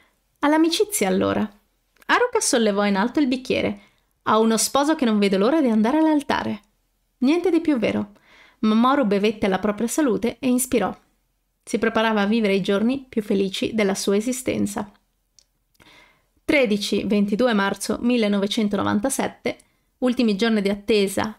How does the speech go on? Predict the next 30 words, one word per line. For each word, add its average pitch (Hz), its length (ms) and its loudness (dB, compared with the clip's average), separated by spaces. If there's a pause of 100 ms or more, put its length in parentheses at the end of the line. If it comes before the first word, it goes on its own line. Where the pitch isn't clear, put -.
(140)
barra 202 600 -2
addio 208 360 -2
al 220 140 -2
celibato, 233 760 -2 (400)
fine. 311 320 0
<laughs> - 1400 -12
Ce - 120 -2
l'ho 370 100 0
fatta, 330 540 0
sono 269 220 -2
riuscita 233 380 -2
a 180 40 -6
raccontarvi 202 600 -4
questo 202 320 -6
pezzo. - 480 -6 (920)
E - 140 -6
alla 220 200 2
fine, 247 320 0
vedete, 220 380 0
era 208 260 2
lunghino 220 460 2
l'altra 202 280 2
volta, 220 300 0
non 208 160 2
ce 220 120 -2
la 196 100 0
facevo 208 340 -2
a 202 60 0
leggerlo. 208 760 -2 (720)
Ah, 339 600 2